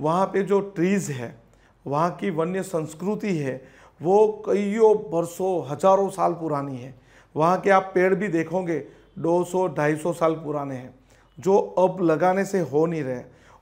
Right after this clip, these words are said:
और ऐसी, ऐसी वन्य संस्कृति है जो आपको डांग में, कपराड़ा में, तापी डिस्ट्रिक्ट में मिल रही है, वो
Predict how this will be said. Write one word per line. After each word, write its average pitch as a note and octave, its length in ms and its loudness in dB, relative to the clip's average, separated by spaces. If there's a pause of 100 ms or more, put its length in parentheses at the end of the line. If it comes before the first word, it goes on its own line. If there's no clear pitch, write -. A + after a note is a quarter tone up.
और G#3 320 0
ऐसी, F3 360 2
ऐसी G#3+ 600 -2
वन्य F3 440 2
संस्कृति G3+ 680 -4
है F3 340 -2 (300)
जो F3 120 4
आपको F#3+ 560 4
डांग F3 420 2
में, G#3 360 -2 (420)
कपराड़ा F#3+ 520 4
में, G3+ 360 -2 (340)
तापी G#3+ 420 0
डिस्ट्रिक्ट F#3 640 -6
में G3+ 360 -2 (160)
मिल G3+ 220 0
रही G3 280 2
है, G3+ 60 6
वो F#3 460 2